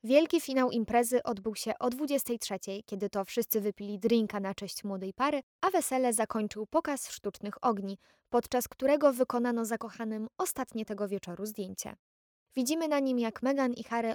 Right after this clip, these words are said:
obejmują się zapatrzeni w niebo. Zdjęcie jest wymowne, tak jakby mówiło: "Wspólnie patrzymy w przyszłość". Na fotografii nie zostali jednak ujęci żadni goście pary.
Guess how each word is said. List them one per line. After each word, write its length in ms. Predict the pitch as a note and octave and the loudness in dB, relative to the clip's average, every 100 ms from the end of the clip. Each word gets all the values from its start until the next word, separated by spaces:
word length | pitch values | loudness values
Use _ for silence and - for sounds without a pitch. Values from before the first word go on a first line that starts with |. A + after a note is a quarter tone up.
| - | -2
obejmują 520 | D#4+ D#4 A#3+ A3+ A3 | 0 2 2 0 -2
się 280 | - G#3+ G#3+ | -4 -4 -2
zapatrzeni 600 | C#4+ C4+ A3+ - F3+ F#3 | -4 -2 -4 -6 -10 -8
w 80 | F#3+ | -8
niebo. 300 | F3+ F3+ F3+ _ _ _ - | -8 -10 -14 _ _ _ -12
Zdjęcie 360 | G#3 C#4+ F4 E4+ | -2 0 2 2
jest 220 | D4 B3 | 0 2
wymowne, 500 | C4+ A3 F3+ F#3+ - _ - | 2 4 0 -8 -12 _ -4
tak 180 | C4 C#4 | -2 0
jakby 280 | A#3+ A#3 | 2 4
mówiło: 540 | A#3+ B3 A#3+ A#3+ A#3 A#3 | 4 4 0 2 2 2
"Wspólnie 500 | - - F4+ F4 D#4 | -4 0 0 0 -6
patrzymy 460 | B3+ - - F#3 | -8 -6 -6 -8
w 60 | F#3+ | -10
przyszłość". 600 | - G3 - F#3+ - _ _ _ _ _ - | -12 -14 -12 -16 -16 _ _ _ _ _ -6
Na 80 | A3 | -4
fotografii 540 | A#3 G#3+ A#3+ - C#4 | -2 2 2 2 0
nie 100 | B3+ | 0
zostali 400 | B3 - C4+ B3+ | 0 2 0 4
jednak 380 | B3 A3+ A#3+ - | 2 2 -4 -4
ujęci 420 | B3 A#3 - B3 | -4 -4 -4 -4
żadni 360 | B3 B3 G#3 G3 | 0 0 0 -2
goście 360 | F#3 - G3+ | -4 -6 -12
pary. 320 | - F#3+ F#3+ | -8 -10 -10